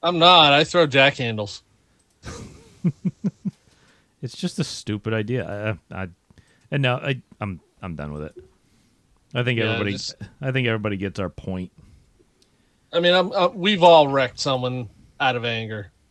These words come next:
Speaker 1: I
Speaker 2: No.
Speaker 1: don't think there's a single one of us that can say they didn't.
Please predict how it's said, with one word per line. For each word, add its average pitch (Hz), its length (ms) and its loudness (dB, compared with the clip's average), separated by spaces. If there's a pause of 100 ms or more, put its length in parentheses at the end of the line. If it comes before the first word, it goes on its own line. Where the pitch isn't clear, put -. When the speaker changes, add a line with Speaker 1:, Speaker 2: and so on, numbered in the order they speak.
(380)
Speaker 1:
I 139 80 -2
Speaker 2:
No. 131 80 2
Speaker 1:
don't 131 180 -2
think 123 160 -8
there's 123 200 -10
a 117 60 -10
single 117 460 -8
one 127 220 -4
of 110 80 -8
us 110 180 -10
that 113 160 -8
can 110 140 -12
say 110 240 -10
they 104 240 -14
didn't. 98 340 -14